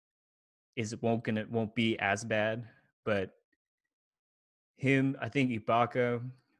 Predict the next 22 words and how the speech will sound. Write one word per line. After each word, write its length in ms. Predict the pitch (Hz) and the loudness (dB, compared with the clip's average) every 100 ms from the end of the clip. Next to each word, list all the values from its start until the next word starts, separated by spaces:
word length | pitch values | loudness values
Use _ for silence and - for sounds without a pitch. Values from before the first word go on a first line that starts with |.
| - | -8
was 240 | 113 101 | -4 -4
kinda, 260 | - 113 107 | -6 -6 -2
like, 220 | 101 98 | -2 -4
vital 400 | 107 101 107 113 | -2 0 2 0
for 140 | 113 120 | -2 -4
the 60 | |
Clippers 600 | 120 127 127 127 123 - - | -4 -8 -4 -4 -4 -8 -6
after, 640 | 107 104 - 113 104 101 107 _ _ _ _ _ _ - | 0 0 0 -2 -2 -4 -8 _ _ _ _ _ _ -10
uh, 280 | 95 - 95 107 - _ - | -8 -8 -12 -16 -20 _ -6
JaMychal 580 | 101 104 107 113 101 | 0 2 2 0 0
and 100 | 104 | -2
Trez 320 | 98 107 107 123 | -4 -2 -2 -2
left. 380 | 123 131 - - _ _ _ _ _ _ _ _ | -4 -6 -10 -20 _ _ _ _ _ _ _ _
I 60 | 123 | -4
do 180 | 113 139 | 2 2
think 360 | 139 147 143 | 4 2 2
they 100 | - | 0
might 240 | 120 117 123 | 2 2 2
need 360 | 120 117 113 - _ - | 2 0 -2 -8 _ -10
maybe, 280 | 120 107 107 | -4 -2 0
like, 180 | 98 95 | 0 -2
a 200 | 98 | -6